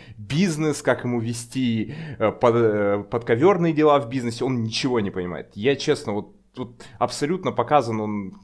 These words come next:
персонажем, который просто случайно попал на это место, но у него есть важная цель, у него есть священная миссия, по которой он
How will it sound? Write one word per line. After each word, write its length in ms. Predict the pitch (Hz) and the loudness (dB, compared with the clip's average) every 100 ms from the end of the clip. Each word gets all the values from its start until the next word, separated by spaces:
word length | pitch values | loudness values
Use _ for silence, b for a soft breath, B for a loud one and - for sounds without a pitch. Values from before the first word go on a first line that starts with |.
| _ _ | _ _
персонажем, 580 | 131 113 123 143 175 131 | -8 -6 -2 0 0 -2
который 480 | 120 107 117 107 B B B - | -4 -2 -2 -2 B B B 0
просто 340 | 143 202 151 | 2 2 -2
случайно 640 | 117 113 - 131 147 120 101 | -8 -8 2 2 4 0 -2
попал 320 | 107 127 113 | 0 4 4
на 100 | 107 | 2
это 160 | - | -2
место, 360 | 107 175 226 117 | 0 0 0 -2
но 300 | 98 139 - | 2 4 4
у 120 | 98 | 0
него 300 | 101 87 95 | -4 -2 0
есть 360 | 156 180 - - _ _ _ | 0 0 -4 -20 _ _ _
важная 520 | - 90 95 104 117 117 | -8 -2 -2 0 -2 -2
цель, 360 | 117 101 98 | -4 -4 -2
у 60 | 90 | -2
него 180 | 92 101 | -2 0
есть 400 | 98 95 - - | -2 -4 -16 -16
священная 520 | 104 - 117 107 95 | -12 0 0 2 -2
миссия, 400 | 98 185 - 120 | 0 -2 0 -2
по 120 | 98 | -2
которой 400 | 92 85 120 131 | -4 0 2 2
он 300 | 101 117 | 0 -2